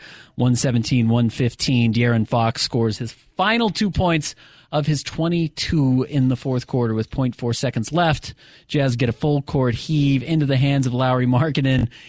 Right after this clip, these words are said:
He gets it up and in, but it came, uh, uh, off his hands just after the buzzer as the Jazz lose their fifth straight.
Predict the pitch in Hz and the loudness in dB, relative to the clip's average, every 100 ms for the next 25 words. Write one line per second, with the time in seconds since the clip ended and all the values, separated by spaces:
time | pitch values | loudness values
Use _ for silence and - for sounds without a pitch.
0 | - 156 151 165 156 151 175 151 139 - | -4 -2 0 0 -2 -2 2 0 0 -2
1 | 190 185 - 233 240 196 185 165 - - | 0 0 0 2 4 4 4 2 0 -10
2 | - 131 120 139 127 117 117 117 117 - | -4 -2 0 2 2 4 2 2 0 -2
3 | 127 123 139 120 117 131 131 123 123 120 | -4 -4 -4 -2 0 0 0 0 0 -2
4 | 113 110 147 160 - - - _ _ - | -4 -2 0 0 -2 -12 -20 _ _ -4
5 | 127 123 - 135 123 120 120 107 123 110 | 0 0 0 0 0 -2 -4 0 2 2
6 | 110 110 104 110 104 98 101 98 95 95 | 0 -2 -4 -4 -2 -2 -4 -6 -8 -8
7 | 90 - 104 | -10 -10 -14